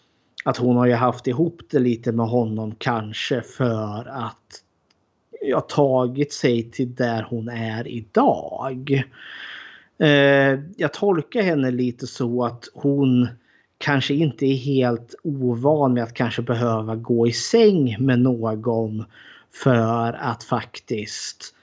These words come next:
ja, nå de mål hon vill ha. Nu vill jag inte slutshamea Ronny, men det är lite den känslan jag fick, liksom, för vad är det? Hon, hon och Stasis, eller Statis,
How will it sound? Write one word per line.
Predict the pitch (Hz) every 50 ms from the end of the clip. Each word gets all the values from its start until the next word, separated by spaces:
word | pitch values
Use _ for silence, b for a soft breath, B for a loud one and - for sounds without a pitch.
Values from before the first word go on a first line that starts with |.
| b b b b b b b b b _ _ _ _ _ -
ja, | - 147 123 123
nå | 123 123 123 131 139 139 135 135 135 127 120
de | 117 123 117 117
mål | 117 117 120 120 127 123 123 117 113 120 117 113 113
hon | 107 117 120 113 113 113
vill | 117 120 117 120
ha. | 113 - - - - 262 190 135 120 - - - 123 120
Nu | 127 139
vill | 160 180
jag | 208 202
inte | 180 - 135
slutshamea | - - - 185 180 185 - - _ - - - - - - 233 294 302 269 196 139 110 107 117 113 113
Ronny, | 113 107 117 113 107 104 101 110 113 - _ 139 143 143 131 B B B B B B B B B B B B _
men | - 156 151 151 151
det | 147 156
är |
lite | 170 208 190 175 160
den | 156 156 151 151 143
känslan | - - 170 156 147 131 - - - 147
jag | 139 131 -
fick, | - - 139 131 - -
liksom, | 131 - - 127
för | - 139 135 135
vad | 139 147 147 143 139 139
är |
det? | 135 135 131 127
Hon, | 123 143 160 170 139
hon | 147 156 151
och | 147 135
Stasis, | - - - 165 156 165 165 - - 143 123 120 113 - - - b b b b b b b b b b _ _ _ _ _ -
eller | 151 135 131 127 127 120
Statis, | - - 151 135 - - 143 123 - - - -